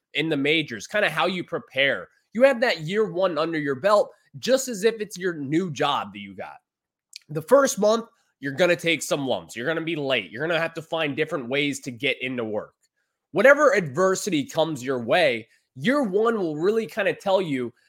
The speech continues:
not just yourself, but also the organization, how this person will bounce back from that performance. Mackenzie Gore,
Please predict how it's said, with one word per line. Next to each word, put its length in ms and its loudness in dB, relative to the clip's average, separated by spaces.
not 220 0
just 260 -2
yourself, 540 0
but 80 2
also 240 2
the 140 -4
organization, 840 0
how 140 2
this 260 -2
person 380 -2
will 180 -4
bounce 480 -2
back 280 2
from 240 -2
that 260 0
performance. 520 -8
Mackenzie 480 0
Gore, 380 2